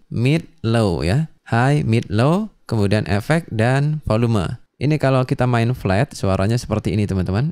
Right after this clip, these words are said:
Ini main flat. Jadi, untuk mendapatkan karakter suara yang lebih bright,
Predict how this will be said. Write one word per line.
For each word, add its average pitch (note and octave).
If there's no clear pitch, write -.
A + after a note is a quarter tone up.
Ini F#2+
main F2+
flat. G2
Jadi, C3+
untuk B2+
mendapatkan A2+
karakter G#2+
suara G2
yang F#2
lebih F#2
bright, A2